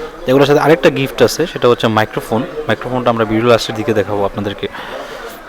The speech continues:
তো তারপর আছে আমাদের কাছে হচ্ছে ভি ফিফটি এক্স। তো ভি ফিফটি এক্সটাও অনেক ভালো একটা ক্যামেরা, মিড রেঞ্জের মধ্যে নিতে পারেন। এটার প্রাইস পড়ে হচ্ছে মাত্র দশ হাজার টাকা। বিশ মেগাপিক্সেল ক্যামেরা আছে, ফোর কে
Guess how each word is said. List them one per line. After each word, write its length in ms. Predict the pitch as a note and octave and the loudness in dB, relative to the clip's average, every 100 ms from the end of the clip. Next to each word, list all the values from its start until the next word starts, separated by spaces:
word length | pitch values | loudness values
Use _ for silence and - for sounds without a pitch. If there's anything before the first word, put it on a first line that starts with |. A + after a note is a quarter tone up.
| - - - - - - | -18 -18 -16 -16 -14 -6
তো 120 | A2 | 0
তারপর 260 | A#2 A#2 | 2 6
আছে 160 | B2+ C3 | 6 6
আমাদের 220 | B2+ B2 | 4 6
কাছে 160 | B2 B2+ | 4 2
হচ্ছে 140 | A2 | 0
ভি 140 | A2 B2+ | 0 0
ফিফটি 340 | C#3 - A2 | 0 2 4
এক্স। 240 | F#2+ - - - - - - - - - - - | 4 0 -12 -14 -16 -16 -16 -18 -18 -18 -18 -10
তো 80 | A2 G#2 | -8 -6
ভি 80 | |
ফিফটি 340 | A#2 D#3 - C#3+ | -2 -2 0 0
এক্সটাও 320 | - - D3 | 0 4 6
অনেক 260 | C#3 C3 A2+ | 6 4 0
ভালো 200 | A2+ A#2+ | 2 2
একটা 160 | - | 2
ক্যামেরা, 280 | A2+ G2+ C3+ - - - - - - - - | -2 0 0 -2 -14 -18 -18 -16 -16 -12 -4
মিড 160 | A2+ | -2
রেঞ্জের 240 | A2 G#2+ G#2+ | 0 0 2
মধ্যে 160 | G#2+ | 2
নিতে 220 | A2 A2 A2+ | 0 -2 0
পারেন। 240 | A#2 B2+ | 0 2
এটার 160 | A2 G#2+ | 2 2
প্রাইস 280 | A#2 A#2 - | 4 2 4
পড়ে 120 | A#2 | 4
হচ্ছে 180 | A#2 A#2+ | 4 2
মাত্র 260 | A2 A2 A#2 | 2 4 6
দশ 160 | A2 | 6
হাজার 180 | A2+ G#2+ - | 6 2 2
টাকা। 220 | G#2+ C3 - - - - - | 2 2 0 -12 -12 -14 -10
বিশ 200 | A2+ - | -8 -4
মেগাপিক্সেল 380 | A#2+ A2+ A2 A2+ | 0 2 2 0
ক্যামেরা 200 | G#2+ A#2 | 2 2
আছে, 140 | A2+ A#2+ | 2 2
ফোর 140 | A#2 | 2
কে 100 | G#2 | 0